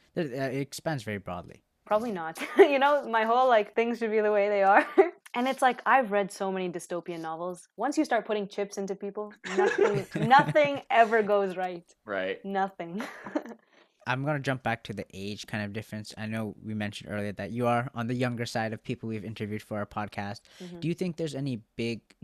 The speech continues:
Speaker 1: generational differences? Like, uh, surprisingly, you're slightly against life extension,
Speaker 2: Yeah.
Speaker 1: I would say. But do you think, like, maybe older people are more for it, younger people are more against it? Is there any generational difference between how we accept it?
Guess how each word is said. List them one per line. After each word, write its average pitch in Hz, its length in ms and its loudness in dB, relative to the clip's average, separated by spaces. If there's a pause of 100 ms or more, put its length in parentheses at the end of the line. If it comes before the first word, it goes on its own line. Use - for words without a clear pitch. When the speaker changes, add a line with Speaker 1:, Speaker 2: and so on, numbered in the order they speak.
(120)
Speaker 1:
generational 107 720 -6
differences? 110 600 -10
Like, 87 240 -12
uh, - 60 -20
surprisingly, 127 520 -2
you're 107 160 -6
slightly 135 380 -2
against 101 320 -8
life 98 160 -10
extension, 95 420 -10
Speaker 2:
Yeah. 92 160 -8
Speaker 1:
I - 20 -6
would 92 160 -10
say. 92 300 -8 (380)
But 110 160 -8
do 117 80 -6
you 123 80 -4
think, 131 400 -8 (180)
like, 101 180 -12
maybe 104 320 -8
older 107 260 -8
people 107 440 -8
are 95 160 -6
more 95 240 -6
for 139 320 0
it, 135 240 0
younger 110 260 -6
people 104 440 -8
are 90 380 -10 (100)
more 98 220 -8
against 123 360 -8
it? 113 100 -4
Is 110 100 -8
there 120 100 -4
any 120 180 -4
generational 101 560 -6
difference 131 320 -8
between 127 440 -8 (200)
how 110 160 -2
we 110 80 -2
accept 113 380 -8
it? 160 160 -6